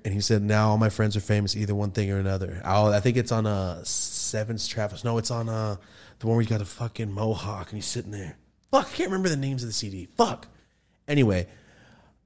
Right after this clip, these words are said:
um, I remember thinking, "Isn't it weird that,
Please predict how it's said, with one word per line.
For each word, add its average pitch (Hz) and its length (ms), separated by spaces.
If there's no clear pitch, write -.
um, 95 580
I - 60
remember 123 180
thinking, 110 440
"Isn't 117 260
it 135 120
weird 95 300
that, - 120